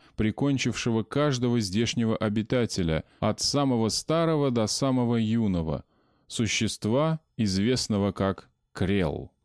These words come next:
Когда лошадь, уже без всадника, промчалась мимо, фыркая и брыкаясь, Крелл повернулся к своему следующему противнику. На него несся второй рыцарь. Копье нацелено, плечи опущены,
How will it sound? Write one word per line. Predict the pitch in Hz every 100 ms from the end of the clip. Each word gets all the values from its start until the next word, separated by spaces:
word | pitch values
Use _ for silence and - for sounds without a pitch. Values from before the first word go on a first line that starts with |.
| _ _ _ _
Когда | - 135 139 151
лошадь, | 147 180 160 - 85 - _
уже | 110 117
без | 131 123 -
всадника, | - 139 139 107 95 95
промчалась | 90 107 110 - 139 123 101 -
мимо, | 117 135 123 104
фыркая | - 135 117 - 104
и | 98 101
брыкаясь, | 95 101 - 156 143 127 - - - -
Крелл | - 120 170 165
повернулся | - 120 117 120 143 127 131
к | -
своему | - 107 113 120
следующему | - 113 107 82 78 - 82
противнику. | 80 87 92 101 85 - - - - _ _ _ _ _ -
На | 101 110
него | 117 127 185
несся | 131 147 151 - 135
второй | - 123 127 127 104
рыцарь. | 107 90 87 78 - _ _
Копье | - 92 110 120
нацелено, | 107 92 - 151 139 131 120
плечи | - 110 120 -
опущены, | 101 90 - 143 - - 123 120